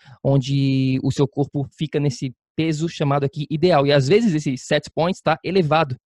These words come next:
né? Por conta, claro, de estilo de vida. Então a gente, naturalmente, a gente consegue baixar este set point e aí o seu, o peso vai, também vai baixar naturalmente. Mas enfim, isso é uma,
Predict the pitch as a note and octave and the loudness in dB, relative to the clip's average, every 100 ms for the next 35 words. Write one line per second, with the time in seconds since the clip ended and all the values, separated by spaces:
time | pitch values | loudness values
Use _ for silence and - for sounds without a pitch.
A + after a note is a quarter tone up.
0 | _ - C3 B2+ - C#3+ D#3 E3 - _ | _ -8 -6 -6 -2 0 0 -4 -6 _
1 | _ _ - B2+ C#3+ - - A#2 A2+ - | _ _ -2 0 0 -4 -10 -8 -8 -4
2 | B2+ C3 C3+ F3 C#3+ - _ B2+ A#2+ C#3 | 0 0 2 0 -2 -8 _ -6 -2 0
3 | B2+ C#3 C#3 - _ _ C3 B2+ D3+ C3+ | 0 -2 -4 -12 _ _ -4 -2 0 2
4 | C3+ E3+ C#3 B2 - B2 - C#3 C#3+ C#3 | 2 0 -2 -4 -2 -4 -2 -4 0 -2
5 | - C3+ D3 C3+ B2+ B2+ - B2+ B2 - | -2 -4 -4 -6 -6 -6 -4 -4 -4 -4
6 | C#3 E3 G#3+ - - - D3+ E3+ C#3 D#3 | -2 0 -2 -10 -20 -20 -2 2 2 2
7 | D#3+ - D3 C3+ _ _ _ _ C#3 - | -2 0 -2 -2 _ _ _ _ -10 -4
8 | D3 B2+ C#3 C#3 C#3 D3 C3+ D3+ C3+ C3 | -2 -2 0 0 0 0 2 0 -2 -2
9 | B2+ B2+ C3 B2+ C3+ C3+ C#3+ B2+ A2+ - | -2 -2 -2 -2 -2 -2 -2 -2 -2 -2
10 | D3+ F#3 E3 A2 - C3+ C#3 | 0 2 0 -2 -2 0 0